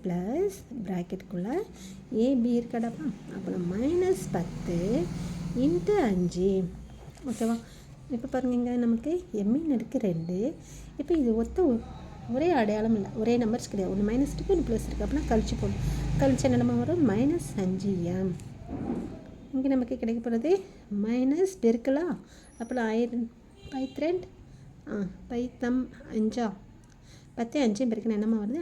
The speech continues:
ஐம்பது. இங்க மைனஸ் இருக்கு, மைனஸ் போறோம். சரியாப்பா? இதான் இதனுடைய ஆன்சர். தேங்க்யூப்பா.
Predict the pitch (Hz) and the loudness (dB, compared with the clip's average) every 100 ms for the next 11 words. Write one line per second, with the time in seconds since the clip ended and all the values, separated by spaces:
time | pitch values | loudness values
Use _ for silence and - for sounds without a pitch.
0 | - 202 208 196 214 - - - - 247 | -4 0 2 0 -4 -12 -20 -14 -6 0
1 | 262 214 214 269 294 208 220 285 226 208 | 0 0 2 0 0 -2 -2 -2 0 0
2 | 208 - 190 269 - - 233 220 214 226 | -4 -6 -6 -6 -10 -6 -4 -4 -4 -8
3 | - - - - - - - - - - | -10 -20 -20 -20 -20 -20 -20 -20 -20 -20
4 | - - - - - - - - - - | -20 -20 -20 -20 -20 -20 -20 -20 -20 -14
5 | 277 240 285 220 202 247 294 196 185 - | -6 0 2 2 2 0 -2 -2 -2 -4
6 | - - - - - - - - 220 196 | -10 -12 -20 -20 -20 -20 -14 -4 -2 -2
7 | 196 - | -6 -10